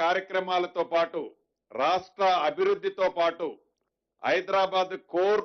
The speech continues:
ప్రాంతంలో అనేక అభివృద్ధి కార్యక్రమాలు ఏవైతే చేపట్టామో, వీటన్నిటితో పాటు ఇండస్ట్రీల పాలసీని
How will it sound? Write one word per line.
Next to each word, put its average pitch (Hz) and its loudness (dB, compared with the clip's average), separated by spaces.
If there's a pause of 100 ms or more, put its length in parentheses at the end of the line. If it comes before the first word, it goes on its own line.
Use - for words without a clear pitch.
ప్రాంతంలో 180 0 (640)
అనేక 196 -2 (520)
అభివృద్ధి 202 0 (120)
కార్యక్రమాలు 175 -2 (140)
ఏవైతే 170 -2 (160)
చేపట్టామో, 175 -2 (520)
వీటన్నిటితో 190 -2 (140)
పాటు 180 0 (480)
ఇండస్ట్రీల 190 -2 (140)
పాలసీని 185 -2